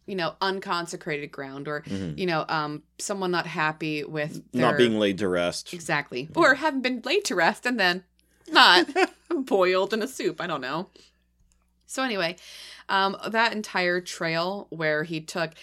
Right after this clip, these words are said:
Speaker 1: people have seen, you actually can, like, draw a line pretty much of people who have seen his, his ghost
Speaker 2: Mm-hmm.
Speaker 1: along this trail. So, um, to quote the text, "A mysterious horseman reportedly has been seen clad in the military uniform of a bygone era.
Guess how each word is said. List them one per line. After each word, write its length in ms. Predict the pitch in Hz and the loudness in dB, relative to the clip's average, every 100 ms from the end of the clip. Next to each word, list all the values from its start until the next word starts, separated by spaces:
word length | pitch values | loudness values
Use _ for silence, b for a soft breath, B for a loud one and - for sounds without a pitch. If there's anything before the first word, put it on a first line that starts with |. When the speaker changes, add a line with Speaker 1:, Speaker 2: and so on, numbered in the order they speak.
| b b | b b
Speaker 1:
people 280 | 208 202 190 | -8 -4 -2
have 220 | 180 160 | -2 -4
seen, 440 | - - 262 196 156 | -4 -6 -4 -4 -2
you 220 | 190 220 | -2 -2
actually 360 | 202 208 - 214 | -2 -2 -4 -6
can, 140 | 208 | -4
like, 160 | 170 160 | -6 -2
draw 200 | 180 165 | 0 0
a 20 | |
line 180 | 156 156 | 0 -4
pretty 120 | 156 | -6
much 160 | 147 151 | -8 -10
of 80 | 151 | -10
people 240 | 180 160 | -8 -6
who 80 | 160 | -8
have 100 | 147 | -10
seen 500 | - 180 170 151 147 b b b | -10 -6 -6 -6 -10 b b b
his, 520 | - 165 156 147 - | -6 -4 -4 -6 -12
his 300 | 165 165 143 | -10 -8 -8
ghost 520 | - 190 160 90 - - | -2 -2 -2 -4 -14 -10
Speaker 2:
Mm-hmm. 140 | 165 151 | -6 -2
Speaker 1:
along 200 | 143 143 | -2 -4
this 120 | 143 | -10
trail. 360 | - 175 160 - _ _ b b b b | -10 -8 -8 -12 _ _ b b b b
So, 400 | - 202 185 180 165 | -2 2 4 2 0
um, 260 | 170 165 | -2 -2
to 140 | 175 185 | -4 -6
quote 220 | 214 208 | -4 -4
the 80 | 185 | -4
text, 380 | 196 170 165 | -2 -2 -4
"A 60 | 185 | -6
mysterious 580 | 180 180 - 233 240 240 | -4 -4 -2 -2 -2 -4
horseman 420 | 208 214 - 233 | -2 -4 -4 -4
reportedly 580 | 208 202 202 196 202 208 | -4 -4 -4 -4 -2 -4
has 240 | 190 160 | -2 -4
been 160 | 160 160 | -4 -8
seen 440 | 160 175 170 175 | -6 -4 -4 -4
clad 280 | 180 - 170 | -6 -2 -2
in 80 | 170 | 0
the 80 | 160 | -4
military 520 | 160 170 185 208 175 | -2 -2 -4 -4 -4
uniform 440 | 170 170 180 175 170 | -4 -6 -4 -4 -4
of 100 | 156 | -6
a 40 | |
bygone 460 | 151 147 151 143 143 | -2 -2 -2 -4 -6
era. 400 | 151 135 147 | -4 -4 -4